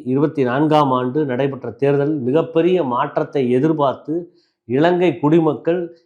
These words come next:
இன வேறுபாடின்றி வாக்களித்து ஜனதா விமுக்தி பெரமுன தலைவர் அனுரகுமார திசநாயக்காவை அதிபராக தேர்ந்தெடுத்தனர். அந்த தேர்தல் பரப்புரையின் போது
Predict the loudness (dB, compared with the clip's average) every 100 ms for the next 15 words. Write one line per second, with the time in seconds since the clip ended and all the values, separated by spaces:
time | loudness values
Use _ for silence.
0 | _ 0 2 4 4 4 4 2 0 -2
1 | -2 0 0 -2 -4 -4 -4 -6 -6 -14
2 | _ _ _ _ -2 0 2 4 4 4
3 | 0 -2 -2 -2 -4 -2 -2 2 0 0
4 | -2 0 0 -2 -6 -16 _ _ _ -2
5 | 2 4 2 0 0 0 2 0 -4 -8
6 | -8 -4 -2 -2 -2 -2 0 0 -2 -4
7 | -4 -2 0 2 4 4 0 -4 -4 -2
8 | -2 -4 -6 -6 -6 -8 _ _ _ _
9 | _ _ -2 2 2 2 4 4 4 2
10 | 2 2 2 0 0 0 -2 -4 -2 -2
11 | 0